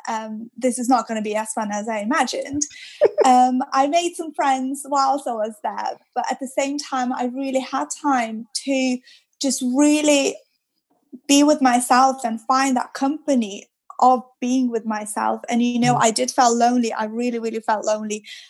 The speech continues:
Speaker 1: But at the same time, I, I feel like the, the journey I went through discovering, you know, just living with myself and, you know, showing myself once again that I can move to another country.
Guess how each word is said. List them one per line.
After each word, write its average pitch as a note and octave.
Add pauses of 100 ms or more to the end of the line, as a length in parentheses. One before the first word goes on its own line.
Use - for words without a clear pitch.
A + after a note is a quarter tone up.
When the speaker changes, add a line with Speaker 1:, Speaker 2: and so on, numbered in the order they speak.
(600)
Speaker 1:
But B3+
at B3
the C4
same C4+
time, B3
I, A3+ (500)
I A#3+
feel B3
like A3+
the, A3+ (400)
the A#3
journey C4
I A3
went A#3
through A3+ (180)
discovering, A#3
you A3+
know, G#3+
just A#3
living B3
with A#3
myself A3+
and, A3 (520)
you C#4
know, C#4 (500)
showing D#4+
myself B3+
once C4+
again B3+
that A3+
I A#3+
can C#4+
move A#3+
to A#3+
another A3+
country. A#3+